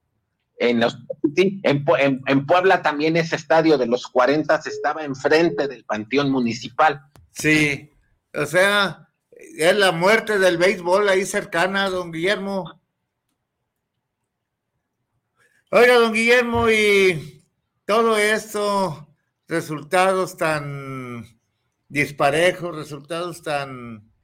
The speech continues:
Speaker 2: ilógicos, yo siento a veces que son resultados muy ilógicos, y la apatía de los jugadores, ¿usted qué cree? ¿A qué se deba o qué esté afectando a,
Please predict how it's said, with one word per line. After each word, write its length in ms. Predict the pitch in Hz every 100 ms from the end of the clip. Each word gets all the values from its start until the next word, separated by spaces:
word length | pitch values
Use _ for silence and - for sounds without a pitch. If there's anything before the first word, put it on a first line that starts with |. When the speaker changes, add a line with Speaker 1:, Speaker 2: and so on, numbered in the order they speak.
| _ _ _ _ _ _ _ _
Speaker 2:
ilógicos, 800 | - 160 165 190 175 175 - 185
yo 180 | 160 185
siento 320 | 185 185 185 180
a 40 |
veces 280 | 165 180 -
que 80 | 151
son 260 | 180 180
resultados 460 | 165 147 143 170 170
muy 160 | 175 175
ilógicos, 720 | 165 170 165 170 175 180 175 _ _ _ _
y 340 | 160 170 175 175
la 160 | 160
apatía 920 | 156 156 151 156 190 196 180 170 143 _ _ _ _
de 160 | 147
los 180 | 147 139
jugadores, 460 | 143 147 147 170 160
¿usted 380 | - - 180
qué 300 | 180 180 175 -
cree? 540 | 165 175 180 170 _ _ _ _
¿A 240 | - 139 139
qué 160 | 185
se 200 | 185 180
deba 680 | 156 180 185 190 190 175 - _ _ _ _
o 320 | - 147 151
qué 280 | 185 214 190
esté 320 | - 190 190
afectando 600 | 175 165 160 165 165
a, 40 | 165